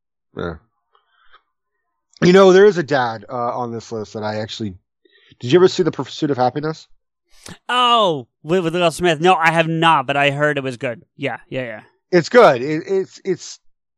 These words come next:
Speaker 1: it's one of those movies where it's like, you know, they're trying to, like, show you how fucked up this, this guy's situation is, so you can be sad. It's, it's a heart-wrenching story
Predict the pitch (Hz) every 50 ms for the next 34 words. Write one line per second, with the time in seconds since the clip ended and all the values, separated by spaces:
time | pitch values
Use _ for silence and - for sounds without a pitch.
0 | _ _ _ _ _ - 175 156 - - 147 185 226 247 262 254 254 233 - 180
1 | 185 196 196 196 190 180 139 - 170 165 156 - - 160 151 143 135 123 - -
2 | _ _ _ _ _ _ _ _ - 107 110 120 151 170 160 151 147 143 139 143
3 | 151 160 165 165 156 156 160 - - - - 151 147 151 151 151 151 127 - 147
4 | 143 131 131 131 123 113 110 - - - 139 135 135 143 143 135 117 117 110 -
5 | _ _ - 135 131 - _ - 139 131 - _ - 131 127 - - _ _ _
6 | _ - 127 120 110 - - 135 127 127 127 117 - - 123 - 123 110 110 113
7 | 131 - - 147 151 160 165 170 175 175 - - _ _ _ _ _ _ _ _
8 | _ _ _ _ - - 180 180 156 151 185 170 139 165 220 214 196 - - 107
9 | - - - - - - 165 156 - 196 185 - 185 165 - - 214 226 214 202
10 | 190 _ _ _ _ _ _ - 160 170 170 - - 147 131 - - 214 214 185
11 | 147 135 123 120 117 117